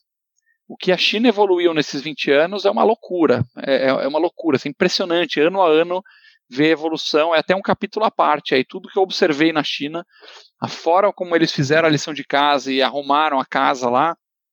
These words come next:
e aí é muito desafiador pra nós, porque eles, eles seguiram um modelo que não é democrático.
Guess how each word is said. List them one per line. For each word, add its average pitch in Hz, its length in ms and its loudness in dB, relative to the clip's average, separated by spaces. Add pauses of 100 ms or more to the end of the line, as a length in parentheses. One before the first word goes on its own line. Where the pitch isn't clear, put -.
(140)
e 135 140 0
aí 147 100 2
é 156 60 0
muito 165 260 -6
desafiador 160 500 0
pra 156 140 0
nós, 165 240 -2
porque - 160 -8
eles, 127 380 0 (100)
eles 135 220 -4
seguiram 151 380 -4
um 160 40 -14
modelo 156 420 0
que 180 440 -6
não 180 180 0
é 185 80 2
democrático. 202 800 -2